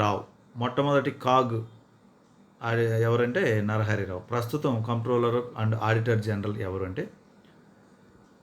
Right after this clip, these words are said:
గిరిచంద్ర ముర్ము. ఓకేనా?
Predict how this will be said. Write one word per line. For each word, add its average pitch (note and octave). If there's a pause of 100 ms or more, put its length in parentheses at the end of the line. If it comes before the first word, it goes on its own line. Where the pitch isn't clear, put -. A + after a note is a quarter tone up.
(340)
గిరిచంద్ర D3+ (120)
ముర్ము. A#2 (720)
ఓకేనా? C3